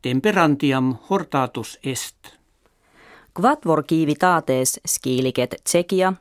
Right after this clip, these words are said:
Speaker 2: Polonia, Slovakia, Hungaria, ab Americanis petiverunt ut exportationem gasi in Europam augerent. Si id fecissent europeos in eare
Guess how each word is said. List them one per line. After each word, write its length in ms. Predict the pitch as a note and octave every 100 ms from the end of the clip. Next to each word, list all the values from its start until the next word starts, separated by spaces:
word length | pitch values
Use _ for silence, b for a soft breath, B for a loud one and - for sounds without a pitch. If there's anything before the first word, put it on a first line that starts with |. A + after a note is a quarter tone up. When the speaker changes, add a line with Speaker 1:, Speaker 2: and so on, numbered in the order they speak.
| -
Speaker 2:
Polonia, 640 | - C3 C#3+ D#3+ E3 E3+ E3 -
Slovakia, 680 | - C3+ B2+ D#3+ - D#3+ D3+ - C#3
Hungaria, 600 | C3 C#3+ F#3 D#3+ C#3 C#3 B B B B B
ab 160 | F3 F3 -
Americanis 800 | D#3+ E3 E3 F#3+ G3+ E3 D3 C#3
petiverunt 920 | D3 C#3+ C#3+ C#3+ E3+ E3 D3+ D3+ - B B
ut 220 | - E3 - -
exportationem 1080 | D3+ - C#3+ C#3+ C#3+ C#3+ D#3+ E3 E3+ E3+ D#3
gasi 600 | G3 F#3 E3 C#3 C#3+ C#3
in 180 | D3 D3 -
Europam 680 | D3 D3 E3 D3 C3+ C3 -
augerent. 920 | C3 B2+ C#3+ C#3 C3 B2+ B2 - - _ _ _ B B B B
Si 340 | - - G#3+ F#3+
id 180 | A3 -
fecissent 800 | C#3 B2+ D#3+ D#3+ - D3+ D3 - b b C3
europeos 840 | C3 C3+ C3+ F3 F3 E3 D#3+ -
in 180 | D#3 D#3 -
eare 800 | D#3 D#3 D3+ D#3 D#3+ D#3+ -